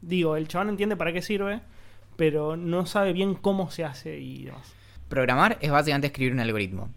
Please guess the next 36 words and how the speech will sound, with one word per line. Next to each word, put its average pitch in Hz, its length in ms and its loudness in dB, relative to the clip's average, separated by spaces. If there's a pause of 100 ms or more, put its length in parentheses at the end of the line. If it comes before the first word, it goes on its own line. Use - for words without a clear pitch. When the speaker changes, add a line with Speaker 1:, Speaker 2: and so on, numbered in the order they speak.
Speaker 2:
Y 120 140 0
un 135 60 4
algoritmo 135 520 4
es 127 120 0
algo 123 180 4
así 139 240 0
como 127 460 2
una 120 640 -2 (160)
receta 160 760 0 (320)
que 117 140 -2
tiene 110 500 2
varios 135 360 4
pasos 165 600 6 (480)
y 123 180 -10
que 127 280 -2 (140)
todos 170 200 2
esos 160 180 -2
pasos 160 260 0
tienen 147 260 -2
que 131 100 -6
ser 135 160 -2
explícitos 175 840 -2
y 143 320 -2
el 117 220 -2
salto 156 360 2
de 147 60 2
uno 156 140 2
a 143 40 4
otro 160 200 2
no 147 240 0
puede 151 200 4
involucrar 135 560 0
de 123 120 -4
ninguna 131 340 -2
forma, 139 560 0 (260)
eh, 101 460 -4